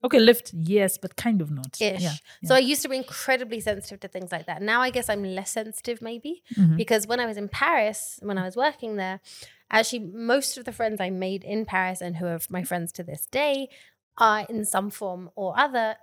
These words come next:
Speaker 2: touched by this, right? Maybe they're in a wheelchair, maybe they
Speaker 1: Oh my
Speaker 2: have
Speaker 1: God.
Speaker 2: limited eyesight. Um, and so Tanni Grey Thompson at the time when I was younger, before all of that, she taught me a lot about the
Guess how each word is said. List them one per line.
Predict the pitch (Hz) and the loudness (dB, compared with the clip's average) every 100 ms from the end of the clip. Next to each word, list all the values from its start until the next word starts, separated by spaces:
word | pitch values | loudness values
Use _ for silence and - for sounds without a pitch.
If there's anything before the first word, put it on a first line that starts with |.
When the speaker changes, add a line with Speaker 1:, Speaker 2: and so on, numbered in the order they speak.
| - | -12
Speaker 2:
touched | - 170 - - | -12 -10 -12 -12
by | 185 | -14
this, | 190 - 180 196 | -14 -14 -12 -8
right? | 208 | -6
Maybe | 208 196 | -6 -6
they're | 196 190 | -4 -4
in | 185 | -6
a | |
wheelchair, | 233 294 269 254 214 190 | -4 0 0 0 -6 -8
maybe | 185 - 185 | -10 -16 -16
they | 190 180 175 | -12 -8 0
Speaker 1:
Oh | 208 | 2
my | 190 | 2
Speaker 2:
have | 165 | 0
Speaker 1:
God. | 165 | -2
Speaker 2:
limited | 185 185 202 196 - - | -2 -4 -6 -8 -2 2
eyesight. | 302 285 - 98 - - - - - - - - | 4 2 -4 -6 -8 -16 -20 -20 -20 -20 -12 2
Um, | 208 190 190 190 185 180 _ _ - | 4 4 0 -4 -8 -12 _ _ -4
and | 226 | -2
so | 214 220 202 202 196 - 233 - _ - | -2 -4 -4 -6 -10 -12 -16 -18 _ -6
Tanni | 233 240 | -2 0
Grey | 240 240 | -2 -4
Thompson | - 214 202 208 190 | -6 -8 -8 -10 -10
at | - | -12
the | |
time | - - 403 370 | -4 2 4 4
when | 277 | 2
I | |
was | 247 | 0
younger, | 214 254 302 285 | 0 0 0 -2
before | 254 208 - 240 226 | -2 -4 -10 -6 -4
all | 208 | -4
of | 196 | -4
that, | 202 190 - | -6 -6 -8
she | - - | -14 -14
taught | 214 359 | -4 -2
me | 403 | 0
a | 349 | 0
lot | 233 240 | 0 -2
about | 220 208 | 0 -4
the | - | -4